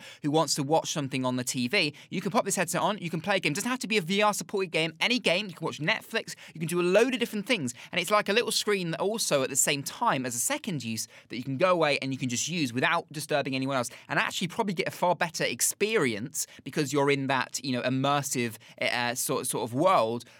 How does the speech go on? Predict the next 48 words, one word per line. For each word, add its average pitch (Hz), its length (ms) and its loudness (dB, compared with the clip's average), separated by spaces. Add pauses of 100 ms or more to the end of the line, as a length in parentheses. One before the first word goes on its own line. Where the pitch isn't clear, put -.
rather 139 480 4
than 123 200 0
sort - 140 -4
of - 100 -12
playing 131 300 0
on 123 80 -2
a 123 40 -2
normal 120 220 -2
screen. 147 240 -4
And 135 120 0
you're 151 80 2
gonna 156 100 2
get 135 140 0
a 139 40 -4
far 175 280 4
bigger 147 260 -2
screen, 139 480 -2
you 135 80 -2
know, 123 180 0
mo-, 139 300 0
more 139 180 0
movie 139 380 -2
cinema-like 131 560 0
experience 123 720 -2 (240)
at - 160 0
something 151 360 0
which 135 120 -6
is 131 80 -6
a 139 60 -2
lot 139 160 0
smaller, 139 320 -2
and 135 100 -2
you 131 60 -10
could 185 100 -6
even 117 220 -8
just 113 140 -12
take 135 260 -4
away 127 180 -2
with 127 240 -4
you 143 120 -4
on 117 40 -4
holiday 180 460 -6
if 180 100 -8
you 117 80 -6
really, 107 300 -6
really 110 200 -6
wanted 139 360 -6
to. - 160 -10